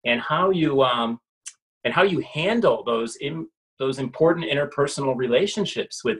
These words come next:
empathy and, and really judiciously. Um,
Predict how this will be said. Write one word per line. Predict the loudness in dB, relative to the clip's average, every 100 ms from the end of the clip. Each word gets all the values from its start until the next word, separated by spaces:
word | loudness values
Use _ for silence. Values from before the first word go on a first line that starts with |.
| 0
empathy | 0 0 -2 -4 -4 -4 -4 -8
and, | -8 _ _ _ -2
and | 0 2
really | 2 2 0
judiciously. | -2 0 2 2 2 -2 -2 -6 -8 _ _ _ _ _ 0
Um, | 2 2 0 -2 -4